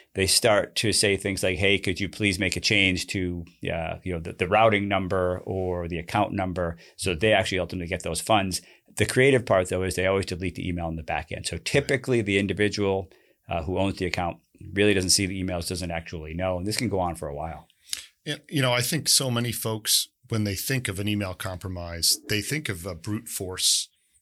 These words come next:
Speaker 2: uh, you know, commandeering
Speaker 1: Mm.
Speaker 2: o-, of an email. And, you know, unfortunately, it's a much more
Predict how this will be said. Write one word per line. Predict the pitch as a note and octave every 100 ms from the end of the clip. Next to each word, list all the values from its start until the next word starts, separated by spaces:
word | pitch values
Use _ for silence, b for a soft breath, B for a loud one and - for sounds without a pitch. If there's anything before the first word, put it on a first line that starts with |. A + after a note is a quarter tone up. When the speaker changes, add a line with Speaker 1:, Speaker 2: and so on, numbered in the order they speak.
| _ _ -
Speaker 2:
uh, | F#2+ F2 E2+ -
you | G2+
know, | F2 E2+ D#2+ _ -
commandeering | B2+ B2 A#2 F#2+ F#2+ F2 E2 D#2+
Speaker 1:
Mm. | G2+ F#2 F2+
Speaker 2:
o-, | G#2 G2 G#2
of | F#2
an | F#2
email. | F#2 F2+ F2 E2 B B B B -
And, | A#2+ A#2 G#2+ G2 - _ _ _ _ _ - C3
you | C3
know, | G#2 -
unfortunately, | C#3 C#3 A2+ G2+ A2 G#2+ G2
it's | A2 F#2+
a | A2
much | G2+ A#2 - -
more | C3+ C#3 C#3+